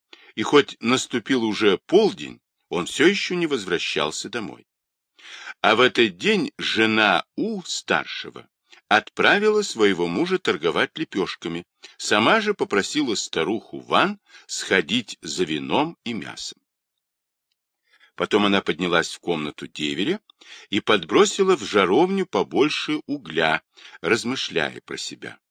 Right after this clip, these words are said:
«Попробую-ка я сегодня встряхнуть его хорошенько. Не может быть, чтобы я не завлекла его». И она продолжала ждать его у дверей.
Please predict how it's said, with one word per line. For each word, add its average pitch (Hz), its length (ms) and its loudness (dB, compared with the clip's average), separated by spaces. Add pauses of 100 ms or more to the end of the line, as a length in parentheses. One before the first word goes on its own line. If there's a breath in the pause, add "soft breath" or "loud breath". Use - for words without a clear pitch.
(760 soft breath)
«Попробую-ка 170 920 -4
я 135 280 -2
сегодня 117 880 -4 (200)
встряхнуть - 1080 -8
его 64 200 -12
хорошенько. - 760 -14 (500 soft breath)
Не - 140 -8
может 151 360 -6
быть, 208 220 -8
чтобы 85 340 -6
я 82 400 0 (300 soft breath)
не 92 200 -2
завлекла 90 680 -4
его». - 340 -20 (800 loud breath)
И 85 60 2
она 170 220 4
продолжала 127 680 2
ждать 98 420 -2
его 107 280 -2
у 117 60 -6
дверей. 71 520 -10